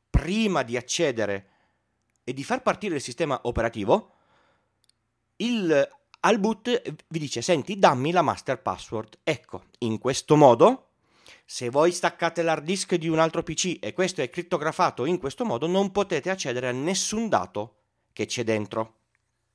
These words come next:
E quindi abbiamo raggiunto un livello di, di sicurezza che non è malvagio.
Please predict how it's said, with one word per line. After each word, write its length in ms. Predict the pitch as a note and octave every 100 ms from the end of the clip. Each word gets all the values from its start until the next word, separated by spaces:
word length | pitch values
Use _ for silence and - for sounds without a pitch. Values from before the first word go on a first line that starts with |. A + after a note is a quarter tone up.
| _ _ _ _ _ _ _ - - -
E 100 | -
quindi 360 | B3 A2+ C#3 -
abbiamo 480 | - C#3 D3 B2+ G#2+ -
raggiunto 600 | F3 C3+ A#2+ A#2+ E3 E3+
un 200 | A2+ C#3+
livello 480 | F3+ C#3 F#2 A#2+ D#3
di, 600 | G2 A2 A2 G2+ F#2 -
di 140 | G2 A2+
sicurezza 580 | - C3 G#2+ F2+ C#3 -
che 140 | G2+
non 160 | F2 D3+
è 60 |
malvagio. 560 | A#2+ G2+ G2+ F2 F2+